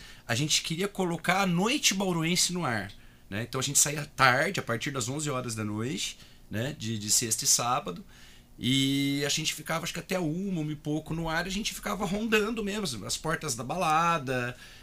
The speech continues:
é, fomos parar dentro de festa de república, onde a gente sabia que tinha um rolê legal, a gente chegava com a equipe de promoção e sempre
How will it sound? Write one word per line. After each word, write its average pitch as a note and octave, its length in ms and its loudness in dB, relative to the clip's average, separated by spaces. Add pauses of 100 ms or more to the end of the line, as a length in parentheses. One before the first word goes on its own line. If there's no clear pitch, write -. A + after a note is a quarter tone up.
é, A#2+ 460 2
fomos D#3 260 -2
parar D3 240 4
dentro C#3+ 240 -4
de A#2 80 -8
festa B2+ 240 -2
de G#2 80 -4
república, D3 880 0
onde F3 180 0
a - 20 4
gente G#3+ 160 4
sabia D#3+ 440 4
que - 100 -10
tinha D#3 300 4
um - 20 0
rolê C#3 320 0
legal, D3+ 640 4 (420)
a - 40 -6
gente D#3+ 120 2
chegava D#3+ 380 8
com - 80 0
a E3 40 4
equipe D#3 280 -4
de D3+ 80 -2
promoção D#3+ 720 4
e D#3 60 2
sempre - 340 4